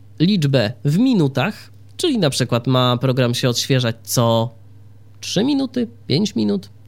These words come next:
To już zależy tylko i wyłącznie od was, ale warto to sobie włączyć, bo później można się zastanawiać, dlaczego nic nowego się nie pojawia. Fakt, że ten mechanizm czasem nie działa i wtedy trzeba po prostu na liście wcisnąć Enter, a nowe wiadomości nam się pokażą.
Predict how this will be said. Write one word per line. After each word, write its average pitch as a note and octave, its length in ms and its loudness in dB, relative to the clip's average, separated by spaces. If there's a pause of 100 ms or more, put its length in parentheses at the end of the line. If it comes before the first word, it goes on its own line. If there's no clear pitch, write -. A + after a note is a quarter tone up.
To - 120 -4
już D#3+ 160 2
zależy A#2 360 0
tylko B2+ 240 -2
i A#2 80 0
wyłącznie G#2 380 -4
od D#2+ 80 -6
was, - 180 -8
ale A3 160 0
warto G#3 260 0
to F3 100 -2
sobie D#3+ 180 0
włączyć, G#3 480 0 (400)
bo E3+ 100 4
później A3 320 2
można G3 240 2
się F3+ 140 0
zastanawiać, E3+ 840 -2
dlaczego E3 600 0
nic D#3 280 0
nowego C3 340 2
się C3+ 120 -2
nie A#2+ 120 0
pojawia. G2 380 -4
Fakt, G#3 240 0
że F3 140 2
ten E3+ 140 2
mechanizm D3+ 560 0
czasem D3+ 340 0
nie C#3+ 120 2
działa F3+ 460 2 (520)
i C#4+ 100 -2
wtedy F3 240 0
trzeba C#3 340 2
po B2+ 100 0
prostu B2+ 340 -2
na A#2 80 2
liście A2+ 320 -2
wcisnąć G#2 460 -6
Enter, A2+ 340 -2 (280)
a G#3 100 2
nowe C#3+ 260 2
wiadomości G#2+ 500 -2
nam E2 120 -4
się - 140 -6
pokażą. - 380 -12